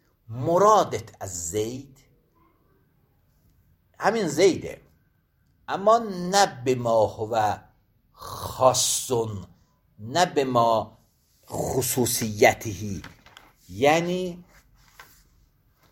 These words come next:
یک وقت شما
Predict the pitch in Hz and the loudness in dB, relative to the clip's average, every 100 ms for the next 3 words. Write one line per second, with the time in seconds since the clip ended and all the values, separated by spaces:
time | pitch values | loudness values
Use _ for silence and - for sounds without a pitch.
0 | _ _ _ _ _ _ _ - 170 185 | _ _ _ _ _ _ _ -4 -2 -2
1 | - 185 - - - 147 143 151 156 151 | 0 -2 -2 -10 -12 -8 -2 0 2 0
2 | 156 - | -6 -16